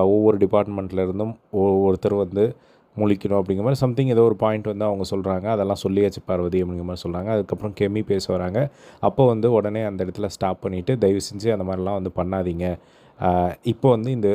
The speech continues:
மீட்டிங் வந்து just ஒரு ரிவ்யூ மீட்டிங் தான். இப்போ ஒவ்வொருத்தரும் கேள்வி கேட்டீங்க அப்படின்னா,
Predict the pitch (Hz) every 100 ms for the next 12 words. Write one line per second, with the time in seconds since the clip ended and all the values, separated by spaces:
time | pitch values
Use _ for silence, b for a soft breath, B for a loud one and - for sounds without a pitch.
0 | 98 _ 107 107 113 123 101 117 139 -
1 | - 113 98 95 110 120 95 92 90 107
2 | 147 b b b 110 107 104 117 139 131
3 | 135 135 113 110 107 101 101 104 90 90